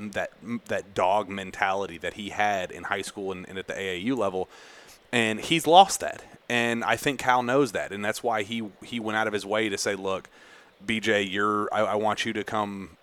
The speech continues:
you know, live with me for a little while. Let's, you know, let's, let's work through your confidence issues. Let's kind of, let's kind of talk." And after the game today, Cal kind of went out of his way. There was a moment during the game that, that B J kind of took one of his, you know, re-,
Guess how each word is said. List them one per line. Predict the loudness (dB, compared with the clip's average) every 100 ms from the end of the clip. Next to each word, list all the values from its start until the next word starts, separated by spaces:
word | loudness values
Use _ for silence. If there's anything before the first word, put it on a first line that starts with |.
| -12
you | -8
know, | -8
live | 2 4 4
with | 2 0
me | 0 2
for | 4
a | 4
little | 6 6
while. | 6 4 2 0
Let's, | -2 -2 -4 -6
you | -8 -6
know, | -6
let's, | -6 -6 -6 -8 _ -20 -18 -6
let's | -4 -4 0
work | -2 0
through | -4
your | -4
confidence | -2 0 0 -4 -6
issues. | -6 -4 -6 -6
Let's | -8 -4
kind | -4
of, | -4 -8 -10
let's | -8 -8
kind | -8
of |
talk." | 4 6 4 0 -20 -14 0
And | 0 2 -2 -12 _ 4
after | 6 6 4
the | 0
game | 0 0 0
today, | -2 -4 -4 -6 -10 -20 -20 -4
Cal | 4 6 4
kind | 2 0
of |
went | 2 2
out | 2
of |
his | 0 2
way. | 2 4
There | 4
was | 2
a | 0
moment | 0 0 0
during | -2 -2
the | -2
game | -2 -2 -2 -2
that, | 0 -2 -4
that | -8 -6
B | -4 0
J | 2 0
kind | 0 -4
of | -4 -6
took | -4 -4 -2
one | -2 0
of |
his, | 0 -2 -4 -8 -10 -18 -20 -16 -8
you | -6
know, | -2
re-, | -4 -4 -16